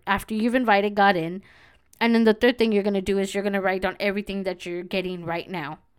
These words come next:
about this area. This could be work. I want you to do separate ones. If it comes to a job, I want you to do one for the job. I want you to do one for the relationship, one for the business, one for the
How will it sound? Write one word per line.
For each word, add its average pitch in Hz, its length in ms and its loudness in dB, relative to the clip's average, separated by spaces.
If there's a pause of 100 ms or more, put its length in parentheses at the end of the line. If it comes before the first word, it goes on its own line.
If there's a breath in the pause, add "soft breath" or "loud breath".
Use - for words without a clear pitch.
(180)
about 190 360 0
this 190 200 -6
area. 185 440 -6
This 208 160 -4
could 262 140 -2
be 233 120 -2
work. 180 320 -2
I 226 60 -6
want 220 180 -2
you 262 80 0
to 240 80 -2
do 214 120 -6
separate 202 360 -4
ones. 170 260 -10
If 180 80 -8
it 196 120 -10
comes 226 240 -6
to 208 100 -2
a 190 80 -2
job, 196 420 2 (360 loud breath)
I 185 60 0
want 202 200 2
you 208 80 2
to 190 80 2
do 185 240 0
one 190 420 -2
for 196 200 -4
the 196 100 0
job. 170 400 -2
I 180 60 -6
want 190 240 -6
you 185 80 -8
to 190 80 -4
do 185 160 -6
one 190 180 -4
for 208 140 -6
the 208 80 -2
relationship, 185 720 -4
one 190 160 -8
for 208 180 -10
the 208 80 -4
business, 185 500 -6
one 190 220 -8
for 202 220 -6
the 190 240 -2